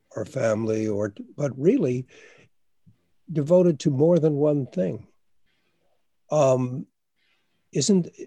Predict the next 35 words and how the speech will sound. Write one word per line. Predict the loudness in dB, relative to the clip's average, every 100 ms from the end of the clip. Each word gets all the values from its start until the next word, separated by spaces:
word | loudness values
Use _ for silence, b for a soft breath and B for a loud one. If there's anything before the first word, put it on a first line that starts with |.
| -8
that's | -4 2 2 2
my | 2 4 4
ideal. | 2 0 -4 0
Anyway, | 2 2 2 0
maybe | 0 -2
that | 0 2
isn't | 2 0 -4 -4
the, | -4 -4 -6 -14 -12
the | -8
universal | -6 -6 -4 -4 -4 -4
ideal, | -4 -6 -10
but | -8 -10 -10 -4
my | 0 2
ideal | 2 0 -4 -4
is | -6
that | -6 -6
we, | -6 -6 -12 b b b b b _ _ -4
uh, | -4 -2 0
any | 4 4
devotion | 2 2 2 0 -2 -6 -6 -10 _ _ _
can | -8 -4 -2
be, | -2 -4 -6 -10 _ _
can | -6 -6
be | -6 -8
excessive. | -10 -8 -6 -6 -8 -10 -12 _ _ _ _ _ _ _ _ _ _ _ _
And | -2 0 0
that, | -2 -4 -8 -6
and | -4 -2
that, | -2 -4 -8
and | -4 -2
that | -4 -2
therefore | 0 0 -2 -2
we | 0 -2 -2
are, | -2 -4 -8 _ _
we're, | -6 -6